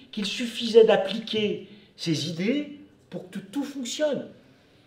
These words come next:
C'est merveilleux quand même, hein. Euh, alors je sais que, euh, vous savez qu'on peut écrire au président de la République, hein, euh, euh, c'est gratuit, en plus il n'y a pas besoin de mettre un, un timbre. Ça fait penser que je vous renvoie au merveilleux petit texte d'Hervé Letellier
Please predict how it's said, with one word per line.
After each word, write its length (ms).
C'est 180
merveilleux 640
quand 100
même, 220
hein. 180
Euh, 280
alors 160
je 140
sais 180
que, 140
euh, 400
vous 60
savez 260
qu'on 100
peut 260
écrire 380
au 40
président 280
de 60
la 60
République, 520
hein, 120
euh, 640
euh, 80
c'est 160
gratuit, 480
en 40
plus 180
il 60
n'y 60
a 40
pas 100
besoin 200
de 60
mettre 220
un, 580
un 60
timbre. 300
Ça 60
fait 60
penser 280
que 60
je 60
vous 100
renvoie 320
au 40
merveilleux 460
petit 260
texte 300
d'Hervé 300
Letellier 500